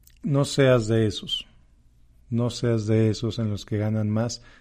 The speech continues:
se gastan todos esos ingresos adicionales, por favor. Te puedo decir que a mí me pasó y fue una etapa muy <laughs> dolorosa. Eh, sí, me dedico a las finanzas personales y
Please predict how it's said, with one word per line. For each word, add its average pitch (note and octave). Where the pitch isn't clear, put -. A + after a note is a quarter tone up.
se A2
gastan G#2
todos G#2+
esos G2
ingresos G2+
adicionales, F#2+
por F#2+
favor. F2+
Te -
puedo A2+
decir G#2+
que G#2+
a G2+
mí G#2+
me B2
pasó B2
y -
fue A2+
una A2+
etapa G#2
muy A#2
<laughs> C#3
dolorosa. A2+
Eh, A2
sí, A2+
me A2
dedico A2+
a B2
las A#2+
finanzas A2
personales A2+
y A2+